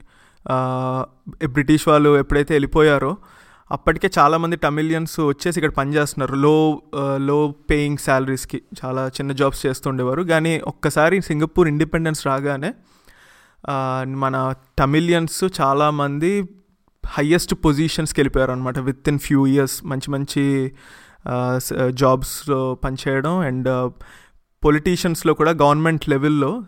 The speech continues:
they rose up అనమాట. వాళ్ళు and in fact, uh, ఎంత పవర్ఫుల్ అయిపోయారంటే నీకు నైన్టీన్ ఎయిటీ ఎయిట్ అనుకుంటా, నైన్టీన్ ఎయిటీ ఎయిట్, uh, నైన్టీన్ నైన్టీ ఎయిట్, నైన్టీన్ నైన్టీ ఎయిట్ టైంలో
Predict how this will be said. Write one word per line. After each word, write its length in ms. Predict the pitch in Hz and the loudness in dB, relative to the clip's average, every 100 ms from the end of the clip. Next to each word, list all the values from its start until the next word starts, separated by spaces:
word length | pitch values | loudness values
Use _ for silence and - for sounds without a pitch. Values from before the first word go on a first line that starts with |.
| - 135 | -12 -8
they 540 | 135 135 135 131 135 139 | -4 -4 -4 -4 -2 0
rose 180 | 143 | 2
up 180 | 156 - | 0 -2
అనమాట. 340 | 135 131 131 - - _ - | -4 -4 -6 -6 -10 _ -10
వాళ్ళు 500 | 131 127 127 127 127 - - - - | -8 -6 -6 -8 -10 -18 -20 -18 -10
and 140 | 131 131 | -6 -6
in 80 | 135 | -6
fact, 440 | - 147 143 - | 0 0 0 -2
uh, 180 | 139 135 | 0 0
ఎంత 300 | 131 135 160 | -2 0 0
పవర్ఫుల్ 460 | 160 151 151 165 | 4 4 4 2
అయిపోయారంటే 720 | 147 143 147 143 139 135 165 160 | 2 2 2 2 0 -2 0 0
నీకు 640 | 143 143 143 135 131 131 - - - - - 143 | -2 -2 0 2 0 -2 -10 -20 -20 -20 -12 -4
నైన్టీన్ 540 | 131 143 143 160 147 | 0 0 2 2 4
ఎయిటీ 500 | 143 151 151 165 156 156 156 156 156 - | 4 2 2 0 0 2 2 2 0 0
ఎయిట్ 240 | 143 147 147 | 0 2 2
అనుకుంటా, 320 | 139 135 131 | 0 -2 -2
నైన్టీన్ 360 | 131 139 165 | -2 0 0
ఎయిటీ 200 | 143 143 | 0 2
ఎయిట్, 240 | 151 147 147 - _ 139 | 2 2 -2 -20 _ 0
uh, 480 | 135 131 131 131 | 2 2 2 0
నైన్టీన్ 300 | 139 139 151 | 0 0 2
నైన్టీ 260 | 139 139 156 | 2 2 4
ఎయిట్, 280 | 139 135 - - | 4 2 -4 -10
నైన్టీన్ 320 | 208 131 131 | -8 -8 -6
నైన్టీ 220 | 139 135 147 | -6 -4 -2
ఎయిట్ 240 | 143 143 | -2 -4
టైంలో 540 | 135 135 143 185 170 | -6 -4 -4 -2 -4